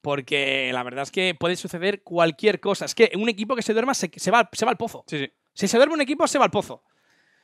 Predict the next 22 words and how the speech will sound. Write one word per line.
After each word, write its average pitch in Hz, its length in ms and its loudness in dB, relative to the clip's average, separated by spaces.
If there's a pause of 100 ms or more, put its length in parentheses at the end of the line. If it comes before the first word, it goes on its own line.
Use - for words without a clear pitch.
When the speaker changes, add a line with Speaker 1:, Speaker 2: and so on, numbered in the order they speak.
(220)
Speaker 1:
Y, 170 960 2
y 170 60 2
la 170 140 4
parte 226 200 0
de 247 40 2
abajo 254 220 2
hay 262 80 4
equipos 233 340 -4
con 226 100 -2
ganas 202 200 -2
de 175 60 -8
subir 156 220 -8
también. 160 400 -2 (100)
Speaker 2:
Ujú. 139 240 -12 (520)
Speaker 1:
Y 123 60 -12
en 135 40 -4
la 143 140 0
parte 185 220 2
de 214 40 6
arriba 214 240 2
hay 220 80 6
equipos 202 500 -2